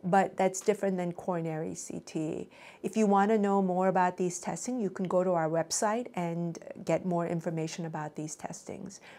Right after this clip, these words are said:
And then finally, I want to end with the good news about heart disease.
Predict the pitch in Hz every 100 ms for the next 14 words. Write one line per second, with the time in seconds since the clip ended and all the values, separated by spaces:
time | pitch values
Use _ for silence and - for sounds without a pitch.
0 | - - 277 277 - 277 294 254 214 196
1 | 190 - _ _ - 196 214 208 - 190
2 | 190 185 180 175 180 160 214 196 175 151
3 | - 165 160 - 160 - - - -